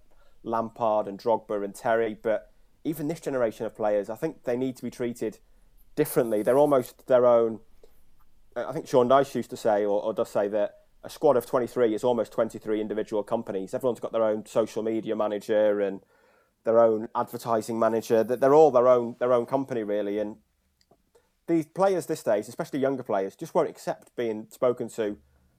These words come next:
and treated the way I think Mourinho treats them. And I'm just, I'm just not sure he's, he's ever adapted to that, really. And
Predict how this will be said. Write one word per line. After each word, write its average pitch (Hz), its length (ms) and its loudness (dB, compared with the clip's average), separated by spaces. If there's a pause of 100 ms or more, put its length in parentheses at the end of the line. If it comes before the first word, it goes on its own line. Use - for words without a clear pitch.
(260)
and 117 120 -4
treated 131 400 -2
the 120 60 -6
way 117 200 4
I 110 60 2
think 117 200 -8
Mourinho 113 600 0 (320)
treats 151 320 2
them. 107 160 0
And 110 100 2
I'm 120 140 2
just, - 280 -4 (800)
I'm 139 80 -2
just 151 140 -4
not 131 180 2
sure 120 280 4
he's, 120 360 -4
he's 127 240 -2
ever 107 200 0
adapted 110 480 -2
to - 120 -10
that, 101 220 -2 (100)
really. 101 400 -2
And 104 160 -4